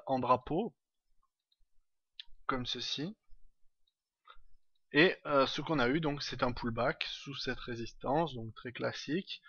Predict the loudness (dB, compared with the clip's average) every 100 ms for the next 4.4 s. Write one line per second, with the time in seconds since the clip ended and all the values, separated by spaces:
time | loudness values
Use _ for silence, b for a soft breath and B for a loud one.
0 | B B B _ 2 4 4 2 0 -2
1 | -4 -6 -6 -6 -8 -6 -8 -4 -4 -4
2 | -2 -4 -4 -10 -8 -8 -8 -8 -4 -2
3 | -2 -4 -6 -6 -6 -10 -14 _ -12 -4
4 | -2 0 0 -2